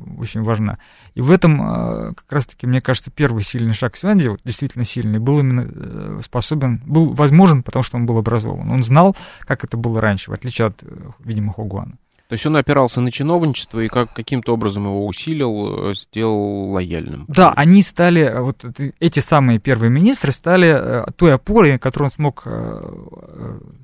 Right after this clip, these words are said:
Speaker 1: использовать для того, чтобы скинуть род Хо. Вот, и, со-, соответственно, спасти фактически собственное самостоятельное правление, потому что его уже там и жену отравили, и, в общем-то, уже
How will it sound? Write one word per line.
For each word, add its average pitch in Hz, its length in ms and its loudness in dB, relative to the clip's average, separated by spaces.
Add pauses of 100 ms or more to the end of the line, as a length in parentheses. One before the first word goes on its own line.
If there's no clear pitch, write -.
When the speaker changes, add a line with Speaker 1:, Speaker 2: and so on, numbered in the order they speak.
(320)
Speaker 1:
использовать 135 520 2
для 110 120 -4
того, 127 140 -2
чтобы - 220 -10
скинуть 120 400 -6
род 110 240 -10
Хо. - 140 -18 (580)
Вот, 123 200 -2
и, 156 80 -2
со-, 117 160 0
соответственно, 151 400 0
спасти - 360 -2
фактически - 440 -4
собственное 127 380 -4
самостоятельное 123 540 -4
правление, 107 500 -2
потому - 240 -8
что - 180 -10
его 117 240 -2
уже 104 200 -6
там 101 240 -8
и 90 320 -14
жену 120 260 2
отравили, 147 480 2
и, 107 240 -4
в 110 60 -6
общем-то, - 320 -16
уже 107 160 -10